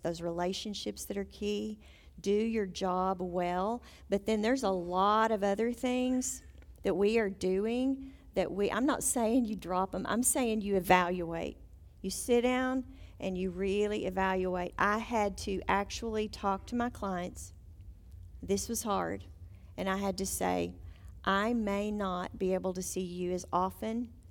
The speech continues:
as we have been meeting." Beca-, and I just told them, "I've got to have more time for taking care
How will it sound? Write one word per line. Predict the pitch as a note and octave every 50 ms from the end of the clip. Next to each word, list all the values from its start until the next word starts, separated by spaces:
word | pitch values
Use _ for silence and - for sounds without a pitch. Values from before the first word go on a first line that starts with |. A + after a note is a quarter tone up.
| - - - -
as | - G3+ G3 F#3+ F3+ F#3
we | F#3 F#3+ G3
have | F3+ G3 G3 F#3 F3+ F3 -
been | F#3+ F#3 F#3
meeting." | F3+ F3 E3+ - - F3+ G3 F#3+ F#3 - - - - - - - - - - - - - -
Beca-, | F3 G3 G3 G3 - G3+
and | - - F#3+ F#3+
I | F#3+ G3
just | F#3+ G3 G#3 G3+ - -
told | - G3+ G3+ G#3 G#3
them, | G3 F#3 F3 F3+ -
"I've | - - F#3 G3 G3 F#3
got | - G3+ F#3+ F3+ F3+ F#3 - -
to | - G#3
have | G3+ F#3 F#3 F#3+ F#3 F3+ F3+ F3+ F3+ -
more | F#3+ F3+ F3 F#3+
time | G3+ - - G#3 G3 F#3 F3+ F3+ F3+ F#3 F#3 F3+ F3+ - - - - - - - - - - - - - - - - - -
for | - - G3+ F#3 F#3 F#3 F3+ F3+ F3+ - -
taking | - - G3 G3 F#3+ - G3+ F#3+
care | - - - G3 G3 G3+ G#3 G#3+ A3+ A#3 A3+